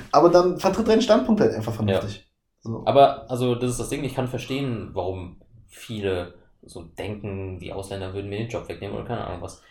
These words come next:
Speaker 2: So,
Speaker 1: Der, hab
Speaker 2: die
Speaker 1: ich
Speaker 2: sind
Speaker 1: nie.
Speaker 2: da irgendwie hingekommen und, äh,
Speaker 1: Hab ich
Speaker 2: keine
Speaker 1: kein
Speaker 2: Ahnung,
Speaker 1: Verständnis
Speaker 2: vielleicht,
Speaker 1: für.
Speaker 2: ja, es ist nicht nachvollziehbar, aber ich verstehe, wie Menschen so werden können. Und, ähm, dann
Speaker 1: Ja.
Speaker 2: muss man sich hineinversetzen und dann muss man daran arbeiten, wie Menschen nicht so werden.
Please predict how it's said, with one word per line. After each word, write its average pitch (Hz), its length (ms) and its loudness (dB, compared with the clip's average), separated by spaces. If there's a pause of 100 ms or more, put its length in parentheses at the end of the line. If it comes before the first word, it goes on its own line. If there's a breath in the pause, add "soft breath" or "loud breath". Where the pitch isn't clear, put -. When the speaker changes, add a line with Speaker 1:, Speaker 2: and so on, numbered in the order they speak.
(160)
Speaker 2:
So, 113 180 -4
Speaker 1:
Der, 110 180 2
hab 113 60 -6
Speaker 2:
die 110 80 2
Speaker 1:
ich 127 120 0
Speaker 2:
sind 160 120 2
Speaker 1:
nie. 160 60 4
Speaker 2:
da 160 120 6
irgendwie 165 260 2
hingekommen 165 540 0
und, 139 360 -4
äh, 135 120 -4
Speaker 1:
Hab 131 80 2
ich 117 60 -2
Speaker 2:
keine 143 140 4
Speaker 1:
kein 147 80 4
Speaker 2:
Ahnung, 123 100 6
Speaker 1:
Verständnis - 300 2
Speaker 2:
vielleicht, 156 220 4
Speaker 1:
für. - 720 -20
Speaker 2:
ja, 147 280 0 (400)
es 123 180 -6
ist 151 300 -8
nicht 147 480 -8
nachvollziehbar, 143 840 0 (440 soft breath)
aber 120 400 4
ich 120 60 -4
verstehe, 127 360 -4
wie 117 160 -4
Menschen 120 420 -4
so 117 100 -2
werden 139 200 0
können. - 240 -10 (840)
Und, 104 340 -6
ähm, 107 320 -4
dann - 20 -
Speaker 1:
Ja. 131 140 6
Speaker 2:
muss 135 120 4
man 135 100 0
sich 123 140 -2
hineinversetzen 147 760 -2
und 131 160 -6
dann 123 240 -2
muss 127 240 -4
man 127 300 -2
daran 117 220 2
arbeiten, 127 680 0
wie 123 460 -6
Menschen 120 360 -4
nicht 202 260 -2
so 95 180 -4
werden. 85 340 -8